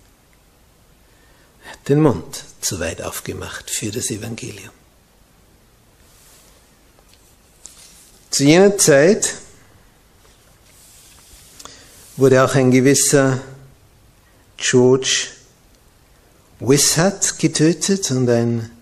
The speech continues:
Patrick Hamilton. Die zwei wurden sehr jung umgebracht. Der Hamilton in seinen Zwanzigern, Anfang zwanziger Jahre und Wishart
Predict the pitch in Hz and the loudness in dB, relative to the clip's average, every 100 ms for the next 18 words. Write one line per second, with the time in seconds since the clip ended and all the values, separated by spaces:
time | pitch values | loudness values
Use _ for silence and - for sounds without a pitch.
0 | _ _ _ _ - 117 107 - 117 110 | _ _ _ _ -2 0 0 -4 -4 -4
1 | - - - - _ _ _ _ - 131 | -6 -14 -14 -20 _ _ _ _ -4 0
2 | 127 104 - - - - _ _ _ - | 2 0 -6 -10 -12 -20 _ _ _ -20
3 | _ _ _ _ _ - 107 - 127 113 | _ _ _ _ _ -12 -4 -2 -2 -4
4 | 117 117 107 98 - - - 107 95 64 | -2 -2 -2 -2 0 0 0 -2 -4 -6
5 | 92 95 107 98 - - - - - _ | -10 -14 -16 -18 -20 -20 -18 -18 -20 _
6 | _ _ _ _ _ _ _ _ _ _ | _ _ _ _ _ _ _ _ _ _
7 | _ _ 110 107 127 131 131 123 120 110 | _ _ -6 0 2 2 4 2 2 2
8 | 120 113 104 - 127 139 - 160 151 156 | 2 0 0 0 0 0 -2 -2 0 0
9 | 170 156 - 127 123 135 117 - 127 127 | 0 -4 -4 -4 -2 -4 -4 -4 -4 -4
10 | - 127 120 117 117 117 107 92 107 - | -4 0 2 2 2 0 -2 -4 -4 -4
11 | 107 104 - | -6 -10 -14